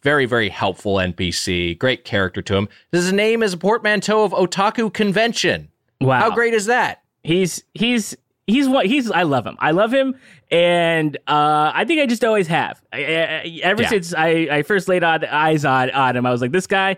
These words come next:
Speaker 2: this guy's for me. He's great."
Speaker 1: Yeah, great pick. Great pick. And that brings us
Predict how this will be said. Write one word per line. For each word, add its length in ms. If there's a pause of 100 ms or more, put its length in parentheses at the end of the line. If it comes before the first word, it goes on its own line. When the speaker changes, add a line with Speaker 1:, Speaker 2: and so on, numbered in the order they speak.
(120)
Speaker 2:
this 100
guy's 220
for 80
me. 160
He's 180
great." 280 (760)
Speaker 1:
Yeah, 220 (120)
great 280
pick. 380 (720)
Great 260
pick. 400
And 100
that 180
brings 280
us 380